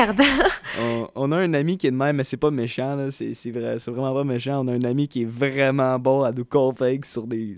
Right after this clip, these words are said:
Speaker 2: des, des points. Des fois, t'arrives avec un argument pur, puis il fait juste carrément te retourner à cent quatre-vingts degrés, là. <laughs> Puis <laughs> après, ta pensée est, est setée. Euh, moi, c'est arrivé une couple de fois aussi.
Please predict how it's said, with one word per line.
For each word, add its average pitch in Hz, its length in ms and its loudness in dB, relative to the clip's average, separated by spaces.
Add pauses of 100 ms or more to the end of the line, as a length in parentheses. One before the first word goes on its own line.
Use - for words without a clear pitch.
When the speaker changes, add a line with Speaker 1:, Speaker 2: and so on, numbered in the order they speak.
(440)
Speaker 2:
des, 107 220 -4
des 113 160 -4
points. 127 300 -4 (420)
Des 143 120 6
fois, 185 180 2
t'arrives 165 320 2
avec 151 260 2
un 147 140 0
argument 147 580 2
pur, 143 480 -2
puis 127 120 0
il 120 60 -2
fait 117 180 2
juste 127 240 -2
carrément 135 480 0
te 127 80 -6
retourner 123 600 -4
à 113 80 -6
cent 117 180 -8
quatre-vingts 117 460 -6
degrés, 113 380 0
là. 135 160 2
<laughs> - 60 -12
Puis 156 140 0 (960)
<laughs> 202 80 4
après, 147 300 2
ta 147 160 0
pensée 139 380 0
est, 127 360 0
est 131 40 2
setée. 131 500 -6 (360)
Euh, 117 120 -2
moi, 123 100 0
c'est - 120 -2
arrivé 123 220 0
une 131 100 0
couple 131 180 0
de 123 120 4
fois 131 180 2
aussi. 127 520 -2